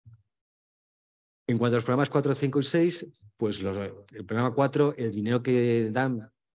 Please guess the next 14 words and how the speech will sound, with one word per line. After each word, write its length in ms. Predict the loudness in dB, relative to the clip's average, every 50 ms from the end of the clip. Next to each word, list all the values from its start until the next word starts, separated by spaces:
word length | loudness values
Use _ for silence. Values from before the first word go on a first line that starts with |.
| _ _ _ _ _ _ _ -14
nosotros 200 | -10 -6 -2 0
contemplamos 440 | 0 0 0 0 0 0 0 0 0
siempre 360 | -2 -2 2 2 2 2 2
las 320 | 0 -4 -4 -6 -6 -6
casillas, 480 | -6 -8 -4 -2 0 0 0 0 -2 -2
las 160 | -6 -6 -2
filas 280 | 0 0 0 0 -2 -2
tres 220 | -4 -2 -2 -2
y 60 | -2
cuatro, 340 | 0 0 0 0 0 -4 -6
que 80 | -6 -6
son 140 | -4 -4
las 120 | -4 -2 -2
más 360 | -2 0 0 -2 -4 -6